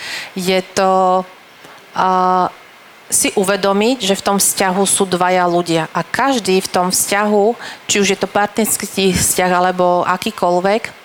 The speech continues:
tak vieme ovplyvniť len tú časť, čo, čo my rozprávame, my konáme a tak ďalej. A ten par-, náš partner takisto.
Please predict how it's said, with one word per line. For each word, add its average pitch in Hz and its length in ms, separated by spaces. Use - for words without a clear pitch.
tak 190 240
vieme 214 320
ovplyvniť 220 480
len 214 240
tú 226 160
časť, 220 240
čo, - 300
čo 214 220
my 214 320
rozprávame, 185 720
my 202 160
konáme 208 560
a 175 160
tak 180 240
ďalej. 175 320
A - 80
ten 208 160
par-, 208 320
náš 196 240
partner 208 320
takisto. 220 560